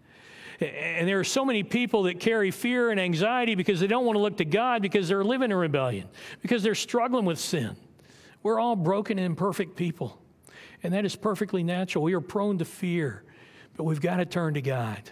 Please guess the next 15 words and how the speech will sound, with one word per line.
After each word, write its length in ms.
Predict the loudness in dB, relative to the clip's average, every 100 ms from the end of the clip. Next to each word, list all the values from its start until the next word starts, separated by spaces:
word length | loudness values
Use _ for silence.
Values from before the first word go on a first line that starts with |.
| -20 _ _ _ -20 -20 -18 -20 -20 -20 -4
We've 140 | -2 0
got 220 | 0 0
to 120 | 0
embrace 920 | 2 2 2 2 0 -2 -6 -6 -10 -14 _
his 240 | -2 0
presence 920 | -2 -2 0 0 0 -2 -4 -6 -6 -4
with 240 | -2 -2
us. 720 | 0 0 0 -2 -6 -6 -6
That 180 | -4 -2
moves 400 | 0 2 2 0
us 200 | -2 -2
from 200 | -2 -4
fear 260 | -2 0 0
to 80 | -2
faith. 520 | -2 -2 -4 -10